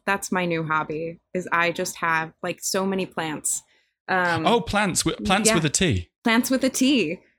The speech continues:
Speaker 1: Yeah.
Speaker 2: Oh, okay. I thought you were
Speaker 1: Um,
Speaker 2: just, like, a planner. Like, I've got lots of
Speaker 1: <laughs>
Speaker 2: plans to do things.
Speaker 1: Ooh, that would have been a really slick answer if that was
Speaker 2: It
Speaker 1: really
Speaker 2: would.
Speaker 1: what I said.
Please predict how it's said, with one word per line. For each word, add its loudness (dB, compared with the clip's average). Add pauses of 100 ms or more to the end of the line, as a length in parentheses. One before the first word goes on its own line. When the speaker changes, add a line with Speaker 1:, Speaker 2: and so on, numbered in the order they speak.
(100)
Speaker 1:
Yeah. 0
Speaker 2:
Oh, 0
okay. 0
I 4
thought 2
you 4
were 6
Speaker 1:
Um, 2
Speaker 2:
just, 2
like, 0
a -2
planner. 4
Like, 2
I've 2
got 4
lots 2
of -4
Speaker 1:
<laughs> -4
Speaker 2:
plans 4
to 2
do 4
things. 0 (280)
Speaker 1:
Ooh, 4
that 6
would 4
have 0
been 2
a 4
really 4
slick 0
answer 2
if -6
that 4
was 2
Speaker 2:
It 2
Speaker 1:
really 6
Speaker 2:
would. 6
Speaker 1:
what 0
I 4
said. -4